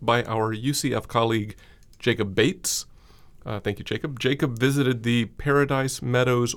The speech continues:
Orchard and Bee Farm that grows, roasts, and distributes this Ka'u Hawaii's Local Buzz Estate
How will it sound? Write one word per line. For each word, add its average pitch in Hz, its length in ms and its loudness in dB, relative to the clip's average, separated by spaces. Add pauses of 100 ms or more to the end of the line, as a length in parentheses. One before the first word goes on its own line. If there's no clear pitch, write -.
Orchard 190 420 2
and 190 400 2
Bee 190 300 2
Farm 123 580 2 (1120)
that 117 100 -2
grows, 135 600 2 (200)
roasts, 120 580 -2
and 170 240 2
distributes 156 580 0 (380)
this 123 180 -2
Ka'u 135 680 0 (100)
Hawaii's 135 800 2 (200)
Local 120 380 -2
Buzz 117 380 2 (140)
Estate 139 460 2